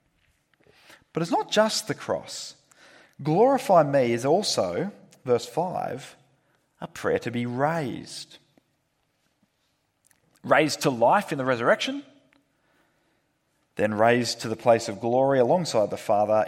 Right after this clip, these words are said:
in the ascension. So look at verse five with me. "And now, Father, glorify me in your presence with the glory I had with you before the world began." And this brings us to some deep stuff,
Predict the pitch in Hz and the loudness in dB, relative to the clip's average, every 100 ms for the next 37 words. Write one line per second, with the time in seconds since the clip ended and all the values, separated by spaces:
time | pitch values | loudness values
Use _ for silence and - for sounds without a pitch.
0 | - 101 98 98 - 170 151 - - - | -4 -8 -8 -8 -4 -4 -4 -8 -8 -20
1 | _ - - - 110 117 - - - 139 | _ -20 -20 -2 0 0 -8 -16 -6 -4
2 | 117 120 - 123 120 123 131 185 147 139 | 2 2 4 4 6 4 2 2 2 2
3 | 147 180 185 - 135 131 139 135 165 185 | 6 6 6 4 4 4 2 2 2 2
4 | 185 175 156 135 143 165 160 165 156 143 | 4 4 4 2 0 -2 -2 -2 2 4
5 | 143 - 269 180 139 151 156 151 160 139 | 4 4 4 4 -2 0 -4 0 -2 2
6 | 175 254 233 208 180 196 185 311 349 156 | 4 8 10 8 8 6 6 2 2 0
7 | 165 170 170 190 196 143 135 131 233 294 | -2 -2 -2 0 0 0 0 0 0 0
8 | 277 - _ _ _ _ _ _ _ _ | -2 -8 _ _ _ _ _ _ _ _
9 | _ _ _ _ _ _ _ _ _ _ | _ _ _ _ _ _ _ _ _ _
10 | _ _ _ _ _ _ _ _ 127 143 | _ _ _ _ _ _ _ _ -6 -2
11 | 240 277 - 190 180 143 139 131 127 113 | -2 -2 -8 -4 0 0 -2 -6 -6 -6
12 | 107 156 254 - - 123 123 | -4 0 0 -2 -2 -2 -2